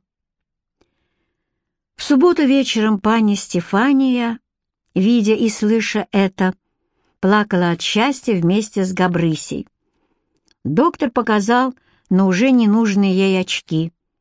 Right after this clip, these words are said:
«А это отдай бедным детям». «А зачем они бедным детям?» удивилась она. «Но ведь они бедные. У них нет денег на собственные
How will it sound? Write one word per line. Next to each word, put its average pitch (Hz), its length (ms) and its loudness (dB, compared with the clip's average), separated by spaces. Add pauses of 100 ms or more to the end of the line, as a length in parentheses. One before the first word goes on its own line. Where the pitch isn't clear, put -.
(500)
«А 160 120 0
это 247 380 0
отдай 190 400 0
бедным 202 520 0
детям». 165 500 -4 (920)
«А 240 120 2
зачем 302 560 2
они 302 200 4
бедным 277 540 2
детям?» 240 540 -2 (300)
удивилась 170 580 0
она. 160 320 0 (1080)
«Но 185 100 2
ведь 165 220 -2
они 175 200 4
бедные. 214 640 0 (680)
У 180 80 4
них 202 240 2
нет 214 260 2
денег 220 480 0 (200)
на 226 120 2
собственные 208 800 0